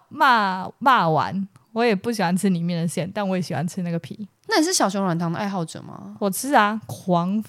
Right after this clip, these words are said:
Speaker 1: 热者。
Speaker 2: 我也是，我是小熊软糖的狂热分子欸。
Speaker 1: <laughs> 这很好，所以这，这题应该蛮好回答的吧？
Speaker 2: 哦，我觉得难回答，是因为我喜欢吃的东西太多，我没有办法只选一个。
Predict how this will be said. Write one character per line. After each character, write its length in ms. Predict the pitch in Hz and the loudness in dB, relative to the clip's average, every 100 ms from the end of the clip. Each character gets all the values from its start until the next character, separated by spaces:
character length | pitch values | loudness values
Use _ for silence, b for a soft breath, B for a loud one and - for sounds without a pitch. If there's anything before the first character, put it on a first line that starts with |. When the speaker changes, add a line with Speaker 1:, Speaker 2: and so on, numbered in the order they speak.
| - _ - | -10 _ -2
Speaker 1:
热 260 | 262 196 | 2 2
者。 80 | 170 - - | 0 -10 -4
Speaker 2:
我 140 | 254 | 2
也 80 | 247 | 2
是， 460 | 208 262 240 185 - | 2 0 0 -2 -2
我 40 | |
是 120 | 202 285 | -4 -2
小 180 | 233 | -2
熊 160 | 190 208 | -2 -4
软 220 | 196 190 170 | -4 -4 -4
糖 200 | 180 190 | -4 -4
的 200 | 208 - _ - | -6 -8 _ -16
狂 260 | - 185 170 190 | -6 -2 -2 2
热 200 | 233 196 | 2 2
分 460 | - - 233 170 156 | -2 -4 -2 0 -2
子 180 | - - | -6 -6
欸。 460 | 262 247 - - 214 - _ _ B B B | -4 -4 -6 -10 -16 -20 _ _ B B B
Speaker 1:
<laughs> 580 | 403 B _ _ - _ | -18 B _ _ -20 _
这 220 | 415 381 | 2 2
很 120 | 294 | 4
好， 240 | 349 254 220 | 6 6 6
所 120 | 339 | 2
以 80 | 403 | 2
这， 80 | 403 403 | 2 0
这 200 | - 415 | 0 0
题 60 | 359 | 0
应 80 | |
该 160 | 277 339 | -2 0
蛮 140 | 285 | 0
好 140 | 254 196 | 0 0
回 160 | 175 | -2
答 180 | 180 180 | -2 -2
的 80 | 165 | -2
吧？ 320 | 170 - - - | -4 -6 -8 0
Speaker 2:
哦， 60 | |
我 100 | 311 | 2
觉 100 | 247 | 4
得 80 | 453 | 2
难 140 | 339 254 | 2 2
回 140 | 233 | 0
答， 180 | 220 214 | 2 0
是 100 | 302 | 0
因 60 | |
为 40 | 262 | -2
我 80 | 208 | -2
喜 140 | 175 | -2
欢 100 | 175 | -4
吃 120 | 190 | -2
的 20 | |
东 100 | 185 170 | -4 -4
西 60 | |
太 240 | 170 160 123 | -6 -8 -10
多， 340 | - - 208 - - | -12 -16 -18 -20 -4
我 140 | 214 | -2
没 100 | 247 | 2
有 60 | 285 | 2
办 120 | 254 | 0
法 100 | 202 | -2
只 140 | 175 | -6
选 180 | 175 147 | -8 -8
一 100 | 135 | -10
个。 220 | - - | -12 -16